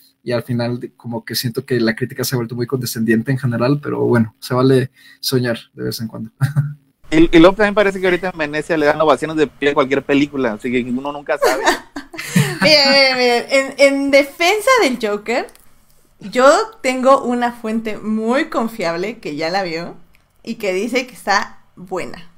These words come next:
Speaker 3: que está bastante buena. Entonces, no lo sé, no lo sé.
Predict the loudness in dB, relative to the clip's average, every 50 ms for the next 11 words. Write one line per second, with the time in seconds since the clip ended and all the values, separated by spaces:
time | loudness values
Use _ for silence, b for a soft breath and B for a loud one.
0 | -20 -16 -12 -4 -2 -2 -2 -2 -6 -10 -12 -12 -14 -14 -12 -6 -4 -2 -2 -2
1 | -2 -4 -6 -6 -8 -14 -14 -12 -12 -14 -16 -20 -18 -14 -12 -10 -8 -6 -4 -4
2 | -4 -2 0 0 2 2 2 2 0 0 0 0 0 0 2 2 2 2 2 -2
3 | -8 _ _ -10 -8 -4 -2 -2 -2 -2 -2